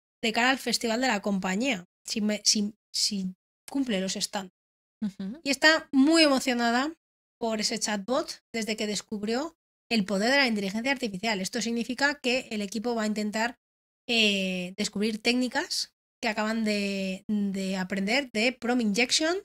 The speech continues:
Speaker 1: una vulnerabilidad que afecta a chatbots inseguros, los cuales se puede aprovechar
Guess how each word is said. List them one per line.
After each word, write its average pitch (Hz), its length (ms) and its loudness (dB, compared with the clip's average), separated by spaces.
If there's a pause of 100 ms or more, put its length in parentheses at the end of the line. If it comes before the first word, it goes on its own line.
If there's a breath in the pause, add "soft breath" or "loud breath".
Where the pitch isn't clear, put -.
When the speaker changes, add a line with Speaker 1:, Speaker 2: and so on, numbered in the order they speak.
(120)
Speaker 1:
una 233 100 -2
vulnerabilidad 220 520 0
que 226 100 -2
afecta 240 500 0
a 196 100 -4
chatbots 240 640 0
inseguros, 226 640 -2 (560)
los 208 140 -2
cuales 226 240 4
se 226 100 6
puede 196 1160 -2 (180)
aprovechar 208 600 0